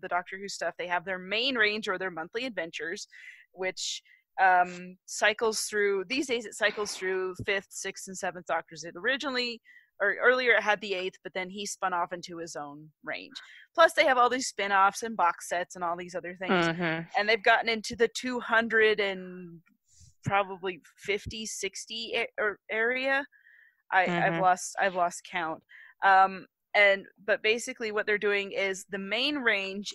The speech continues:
Speaker 1: is going to end with release number two seventy-five, which I guess is early next year. And after that, they are going to have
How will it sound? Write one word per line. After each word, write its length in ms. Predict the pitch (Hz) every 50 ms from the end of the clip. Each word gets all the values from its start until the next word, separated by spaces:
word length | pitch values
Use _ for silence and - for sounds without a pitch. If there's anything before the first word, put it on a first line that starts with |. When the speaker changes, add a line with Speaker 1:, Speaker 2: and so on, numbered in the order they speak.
| - -
Speaker 1:
is 240 | 202 196 185 - -
going 480 | - 202 196 190 190 190 190 185 - - - - -
to 320 | 208 196 190 185 185 185 - _ _ _ - - - - - -
end 420 | 254 254 277 294 294 320 349 349 381 349 330 _ _
with 300 | - 254 240 233 233 - - -
release 440 | 196 214 202 202 214 220 233 - -
number 200 | 220 202 - 185
two 220 | - - 233 240
seventy-five, 720 | - - 285 277 285 302 339 320 - 240 214 214 214 220 190
which 200 | 214 202 - 202
I 60 | 185 170
guess 300 | - 175 190 - - -
is 300 | 202 190 175 - - - -
early 300 | - 214 220 220 247 254
next 340 | 233 226 247 - - - -
year. 380 | 247 226 185 160 156 151 170 - _ _ _ - - - - - - - _ _ _ -
And 160 | 196 202 202 - -
after 460 | 202 233 262 285 - - 320 320 311
that, 480 | 285 277 262 233 196 165 160 185 - - - - - _ _ _ _ _ _ -
they 120 | 220 214
are 100 | 220 220
going 320 | 214 220 220 226 220 226 214
to 100 | 240 220
have 480 | 214 214 214 208 202 202 202 202 202